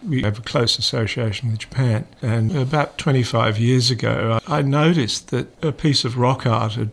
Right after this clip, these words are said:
from the Burrup had been gifted to a Japanese businessman. And I thought, "This is very strange." You know, apart from the strangeness of it, there are also cultural issues here as well.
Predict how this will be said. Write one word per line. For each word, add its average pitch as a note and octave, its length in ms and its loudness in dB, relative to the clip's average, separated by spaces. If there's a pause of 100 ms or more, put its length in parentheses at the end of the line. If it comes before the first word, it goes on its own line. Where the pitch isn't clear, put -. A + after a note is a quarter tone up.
(120)
from B2 240 2
the G#2+ 80 2
Burrup A2 380 0
had A2+ 180 -2
been A#2+ 220 2
gifted A#2 540 -2
to A#2 140 -2
a A2+ 60 0
Japanese A2+ 540 0
businessman. C3 640 -2 (400)
And B2 160 2
I A2+ 120 2
thought, A#2+ 300 -4
"This B2 240 -4
is G#2+ 80 -2
very A2 260 -2
strange." A#2 720 -4 (600)
You B2+ 100 0
know, G#2 80 2
apart A2+ 400 -2
from G#2+ 220 -2
the G2 180 0 (220)
strangeness B2 720 0
of A2+ 140 -4
it, B2+ 100 -8
there A#2 100 0
are A#2+ 60 0
also A#2+ 320 -2
cultural A#2+ 640 -4
issues A2+ 420 0
here A#2 260 -2
as A2 120 -4
well. B2+ 420 -4